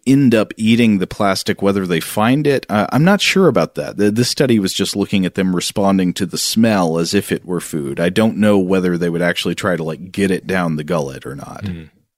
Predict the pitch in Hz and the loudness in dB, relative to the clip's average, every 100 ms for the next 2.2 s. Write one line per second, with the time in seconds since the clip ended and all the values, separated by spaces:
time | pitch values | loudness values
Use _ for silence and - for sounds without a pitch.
0 | _ 113 123 220 190 151 117 104 98 95 | _ 0 2 2 2 2 4 4 2 2
1 | 101 82 104 104 92 - 90 85 87 90 | -2 -2 -2 -2 -2 -4 -2 -2 -2 -4
2 | 85 | -6